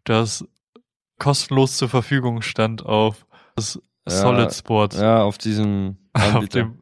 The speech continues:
Speaker 1: auf dem E O F, äh, Streaming-Anbieter. <laughs> Und da dachte ich mir auch, ja, das ist jetzt aber ungünstig,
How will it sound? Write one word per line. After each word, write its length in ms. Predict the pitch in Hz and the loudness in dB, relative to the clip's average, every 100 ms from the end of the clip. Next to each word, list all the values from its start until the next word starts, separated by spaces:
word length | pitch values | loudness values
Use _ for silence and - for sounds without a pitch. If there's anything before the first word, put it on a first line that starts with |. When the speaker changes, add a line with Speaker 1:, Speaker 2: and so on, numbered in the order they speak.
| _ | _
Speaker 1:
auf 180 | 117 107 | -4 -2
dem 140 | 123 | -2
E 100 | 120 | 2
O 80 | 117 | 4
F, 300 | 117 113 - | 6 2 0
äh, 300 | 117 110 107 110 | 0 0 0 -2
Streaming-Anbieter. 840 | - 120 110 107 104 104 107 123 - - - - - | -4 -4 -4 -4 -6 -6 -4 -6 -6 -18 -20 -20 -16
<laughs> 440 | - - - - 135 | -10 -8 -8 -2 0
Und 420 | 131 - 117 - | 0 -2 -4 -2
da 60 | |
dachte 260 | 120 120 131 | 0 2 2
ich 80 | 120 | 0
mir 160 | 117 | 2
auch, 100 | 113 - - - - | 2 0 -8 -6 0
ja, 100 | 127 | 2
das 120 | 135 | 2
ist 40 | |
jetzt 120 | 123 | 0
aber 200 | 117 107 - | 0 -2 -2
ungünstig, 720 | 127 110 117 120 - 165 | -4 -2 -2 -2 0 0